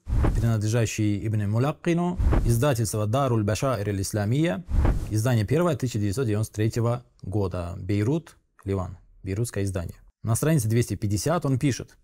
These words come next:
«Каля асхабуна фаль умума саласун, ва ахкамуха мухталифатун». Что наши ученые сказали, что материнство имеет три вида,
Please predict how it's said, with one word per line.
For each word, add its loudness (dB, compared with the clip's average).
«Каля 2
асхабуна 0
фаль -2
умума 2
саласун, -2
ва -2
ахкамуха 0
мухталифатун». -2
Что -6
наши 0
ученые 0
сказали, 0
что -4
материнство 0
имеет 0
три 2
вида, 0